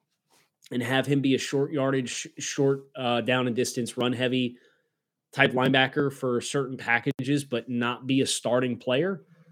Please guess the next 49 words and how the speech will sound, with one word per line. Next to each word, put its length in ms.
I 120
think 200
this 160
is 140
a 60
player 400
that 200
can 200
make 220
sense 460
for 220
a 40
team 300
to 60
have. 360
I 440
appreciate 800
what 240
Elandon 560
has 240
done 480
across 260
the 60
last 340
couple 240
seasons, 400
but 160
the 80
last 300
two 80
years, 220
he's 100
played 220
fifty-five 640
and 100
sixty 300
percent 300
of 60
the 60
Dolphins' 360
defensive 480
snaps. 340
He's 100
got 100
a 80
hun-, 160
hundred 380
eighty-three 460
tackles. 520